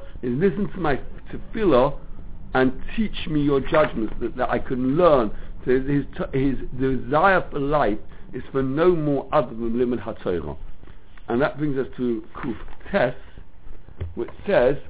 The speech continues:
"Nafshi b'chapa-, b'chapi tomi-, somid," my soul is in my palm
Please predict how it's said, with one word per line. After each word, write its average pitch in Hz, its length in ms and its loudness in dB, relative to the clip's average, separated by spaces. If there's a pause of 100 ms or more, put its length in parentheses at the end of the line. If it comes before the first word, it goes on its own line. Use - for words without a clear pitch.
(600)
"Nafshi 185 720 0
b'chapa-, 135 760 -2
b'chapi 123 680 -2 (460)
tomi-, 101 480 0
somid," 110 340 2 (560)
my 120 220 4 (260)
soul 104 500 4 (1200)
is 127 180 6 (100)
in 135 140 2
my 110 380 2 (520)
palm 101 540 4